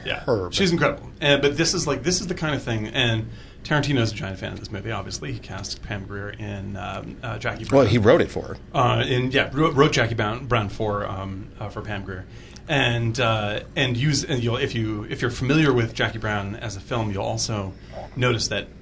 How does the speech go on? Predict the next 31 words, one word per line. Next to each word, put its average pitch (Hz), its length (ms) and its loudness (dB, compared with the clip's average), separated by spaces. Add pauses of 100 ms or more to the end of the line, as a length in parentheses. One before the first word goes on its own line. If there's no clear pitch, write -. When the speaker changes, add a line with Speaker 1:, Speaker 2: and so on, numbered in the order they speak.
(200)
Speaker 1:
most 127 400 4
of 113 80 -2
the 117 60 0
music, 110 600 0
or 95 80 -6
a 98 80 -6
chunk - 320 -4
of - 60 -4
the 107 60 -2
music 107 340 -4
in 104 80 -6
Jackie 104 260 -6
Brown, 101 240 -6
is 98 100 -10
actually 101 360 -6
taken 107 440 -6
directly 98 520 -10
from 107 640 -4 (360)
coffee. - 480 -6 (120)
Like, 107 320 -8
you'll 107 200 -4
recognize 113 400 -2
the 101 60 -8
music 107 280 -8
as 101 200 -8
it - 240 -14
plays. - 480 -10 (120)
Speaker 2:
Right. 117 360 8
Speaker 1:
Um, 113 460 2 (340)
uh, 117 300 2 (160)
but, 117 320 2